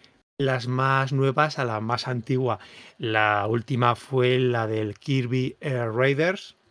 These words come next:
que se sacó el, hace nada, hace apenas ni dos semanas, el diecinueve de agosto, una direct típica de Sakurai,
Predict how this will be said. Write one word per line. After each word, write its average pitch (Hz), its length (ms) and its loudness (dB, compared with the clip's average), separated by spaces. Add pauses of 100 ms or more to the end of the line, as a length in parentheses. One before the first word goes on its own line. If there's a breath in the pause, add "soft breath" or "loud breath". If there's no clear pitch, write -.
(920)
que 113 580 0 (400 soft breath)
se 113 500 -2
sacó 127 280 -6
el, 120 220 0
hace 127 240 -6
nada, 113 340 -4
hace 113 300 -10
apenas 110 460 -4
ni 117 160 -4
dos 113 180 -4
semanas, 123 480 -4
el 117 80 -4
diecinueve 117 320 -4
de 113 80 0
agosto, 160 580 -2 (580 loud breath)
una 127 180 0
direct 123 280 2
típica 131 380 0
de 117 80 -2
Sakurai, 135 580 -2